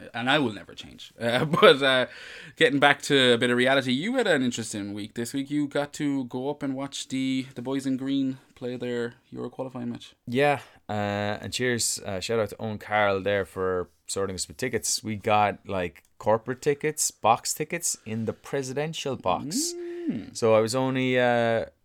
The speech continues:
Speaker 2: a few meters, that's yards to our American listeners, away
Speaker 1: <laughs>
Speaker 2: from, uh, the president, Michael D.
Speaker 1: Yeah,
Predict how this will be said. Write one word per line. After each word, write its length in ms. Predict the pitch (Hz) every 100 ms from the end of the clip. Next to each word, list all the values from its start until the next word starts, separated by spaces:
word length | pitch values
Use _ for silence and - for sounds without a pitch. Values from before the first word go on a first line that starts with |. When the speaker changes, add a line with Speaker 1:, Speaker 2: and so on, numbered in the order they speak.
| -
Speaker 2:
a 40 |
few 240 | - 135
meters, 920 | 123 123 120 107 98 - - - - -
that's 200 | 92 -
yards 460 | 107 107 98 92 -
to 120 | 95
our 60 |
American 380 | 87 92 90 90
listeners, 400 | 85 - 87 - - _ - -
away 300 | 104 117 117
Speaker 1:
<laughs> 120 | 117
Speaker 2:
from, 220 | 113 107 101
uh, 520 | 101 98 95 95 90 - -
the 80 |
president, 440 | - 120 107 98 90
Michael 300 | 107 107 110
D. 320 | 110 120 104 - _ _ _ _ _
Speaker 1:
Yeah, 140 | 139